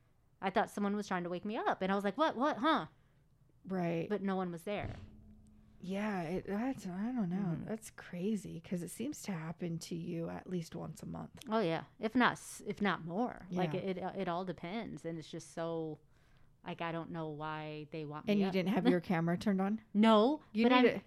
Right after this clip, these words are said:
Speaker 1: I
Speaker 2: you
Speaker 1: know I need to keep it on, but it seems like, like, that one time I was telling you, and I think I said on this podcast, that I had the camera on, and I'm like, "Oh, okay, nothing happened." I looked at it, and it was turned off. And I don't
Speaker 2: Right.
Speaker 1: remember turning it off.
Speaker 2: Right.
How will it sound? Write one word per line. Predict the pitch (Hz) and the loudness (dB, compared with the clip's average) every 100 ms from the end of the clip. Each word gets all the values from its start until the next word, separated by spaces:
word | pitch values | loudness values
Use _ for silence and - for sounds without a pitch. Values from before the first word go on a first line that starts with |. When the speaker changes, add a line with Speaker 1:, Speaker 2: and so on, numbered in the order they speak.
| - | 0
Speaker 1:
I | 233 | 6
Speaker 2:
you | 262 | 6
Speaker 1:
know | 302 311 | 6 6
I | |
need | 277 294 | 4 2
to | 320 | 2
keep | 311 | 0
it | 285 | 2
on, | 294 | 4
but | 269 196 | 4 2
it | |
seems | - 294 302 294 | 2 2 2 4
like, | 247 214 | 2 2
like, | 196 - | -2 0
that | 196 | -2
one | 190 226 254 | 0 0 2
time | 254 | 0
I | 220 | 0
was | 208 - | -4 -2
telling | 247 233 214 196 185 | 0 0 0 0 -2
you, | 180 175 170 - - - | -2 -2 -4 -10 -18 -2
and | 202 | 0
I | |
think | 196 214 | 2 0
I | 214 | 0
said | 214 | 0
on | 196 | 0
this | 185 - | -2 -2
podcast, | 202 208 190 165 - | -4 -2 -2 -4 -2
that | 170 | -4
I | 170 | -2
had | 185 220 | -2 -2
the | 214 | -4
camera | - 202 190 165 | -2 -2 -2 -2
on, | 190 226 170 147 - - - _ - | -2 -2 -2 -6 -10 -18 -20 _ -6
and | 196 196 | 0 2
I'm | 196 | 4
like, | 214 339 | 2 0
"Oh, | 403 254 | 2 2
okay, | 277 | 4
nothing | 254 247 233 | 2 2 2
happened." | 233 330 - 208 | 0 0 0 0
I | 190 | 2
looked | 190 247 262 | 2 0 2
at | 208 | 0
it, | 196 | 0
and | 202 | 0
it | 196 | 0
was | 190 185 - - | -2 -6 -8 -6
turned | 247 233 208 | -2 0 0
off. | 262 - - - _ _ _ _ _ - | -2 -4 -10 -20 _ _ _ _ _ -2
And | 196 | 2
I | 208 | 6
don't | 190 | 8
Speaker 2:
Right. | 196 | 10
Speaker 1:
remember | 269 285 254 | 10 8 4
turning | - 262 285 | 2 2 4
it | 190 | 2
off. | 202 240 - 196 | 0 -2 -4 2
Speaker 2:
Right. | 185 180 170 | 4 6 2